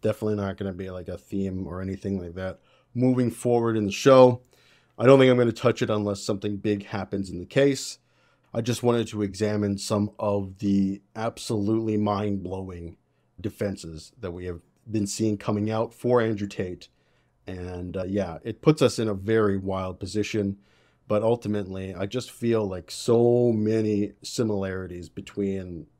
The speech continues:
this and Charles Manson and how Charles Manson influenced people and brought him into his own sphere and how he made them defend him under virtually any circumstances. It's a similar thing that's happening here,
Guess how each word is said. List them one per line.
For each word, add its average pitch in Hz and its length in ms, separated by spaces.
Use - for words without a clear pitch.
this 117 540
and 110 560
Charles 98 400
Manson 101 560
and 98 140
how 107 280
Charles 101 360
Manson 95 460
influenced 98 640
people 104 500
and 92 200
brought 104 280
him 98 180
into 98 320
his 95 180
own 95 280
sphere 101 640
and - 120
how 139 140
he 135 40
made 117 300
them 104 160
defend 107 400
him 90 340
under 95 300
virtually 95 500
any 101 220
circumstances. 82 920
It's - 80
a 101 60
similar 143 400
thing 117 260
that's 104 140
happening 104 440
here, 104 400